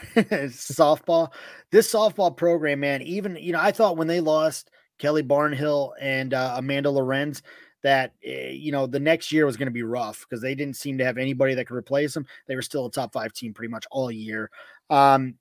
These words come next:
I, I, I don't know that Tim Walton's team rebuilds. Uh, they just reload, and they've got a bunch of transfers that are gonna make impacts this time. Uh, I'm really excited to cover that team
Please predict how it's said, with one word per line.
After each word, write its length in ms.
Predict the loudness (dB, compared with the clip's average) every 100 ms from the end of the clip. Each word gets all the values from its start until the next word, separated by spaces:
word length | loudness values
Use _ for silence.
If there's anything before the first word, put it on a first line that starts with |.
| 0
I, 180 | 4 6
I, 320 | 6 4 2 -12 -10
I 80 | -4
don't 260 | 2 2 6
know 180 | 6 8
that 240 | 6 2 _ _ _ _ _
Tim 200 | -2 2
Walton's 360 | 4 4 2 -6
team 260 | -6 -4 -2
rebuilds. 600 | 0 4 4 4 0 -14 _ _ _ -6
Uh, 320 | 0 2 2
they 160 | 0 -2
just 180 | -4
reload, 600 | 0 0 4 4 4 2
and 120 | 0 -2
they've 120 | 2
got 140 | 4
a 40 | 4
bunch 240 | 0 -4
of 60 | -8
transfers 460 | -6 -6 -6 -4
that 100 | -4
are 80 | -2
gonna 120 | -4
make 280 | -2 -2 -2
impacts 420 | -6 -2 -2 -2
this 160 | -6 -8
time. 360 | -6 -4 -4 -8 -18 -20 _
Uh, 280 | -4 -4 -2
I'm 160 | -2 2
really 300 | 4 4 2
excited 460 | 0 2 2 2 -4
to 100 | -2
cover 480 | 0 2 4 2
that 300 | 2 0 0
team 280 | -4 -6 -6